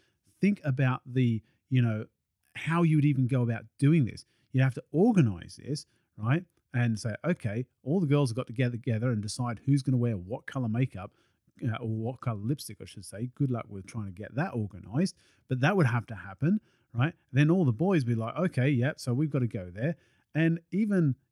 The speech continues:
you know, if you could, by some miracle, imagine you could get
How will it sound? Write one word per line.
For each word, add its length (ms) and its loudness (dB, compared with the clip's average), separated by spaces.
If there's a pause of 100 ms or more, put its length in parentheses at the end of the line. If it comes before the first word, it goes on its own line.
you 100 2
know, 240 2
if 220 -4 (400)
you 240 2
could, 420 0
by 200 -6
some 400 -8 (120)
miracle, 720 2 (200)
imagine 540 0
you 140 0
could 160 -4
get 240 -4